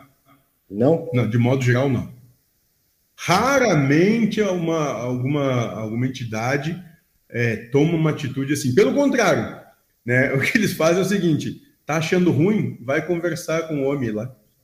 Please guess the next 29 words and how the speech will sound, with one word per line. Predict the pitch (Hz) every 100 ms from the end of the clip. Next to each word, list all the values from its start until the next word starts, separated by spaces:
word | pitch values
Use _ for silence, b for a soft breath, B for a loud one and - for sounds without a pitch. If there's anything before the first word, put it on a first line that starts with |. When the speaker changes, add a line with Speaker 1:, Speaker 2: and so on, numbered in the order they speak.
| _ _ _ -
Speaker 1:
Joga | 117 123
pra | 127 139
você. | 131 - - 85 - - -
Joga | 135 135
pro | 139 127 113 107 110
Estrela | - 123 117
da | 110
Speaker 2:
Aí, | 170
Speaker 1:
Manhã. | 107 92 92 - - -
Speaker 2:
sim, | 120 147 113
sim. | - 101 92 - _ - B B -
Sim, | 107 98 - _ _
né? | 113 127 127 -
Então, | 156
é | 127
que | 123
teve | 180 196
o | 165 -
caso | 135 131 139
do | 123
rapaz, | 117 - 123 127
aquele | 120 127 127
que, | - 120 104 92 - - _ _ _ _ _ _ _ _ _ -
que | 120
acabou | 127 143
virando | 127 135 135
mendigo, | 143 156 117 127 147 151 -
que |
foi | - 302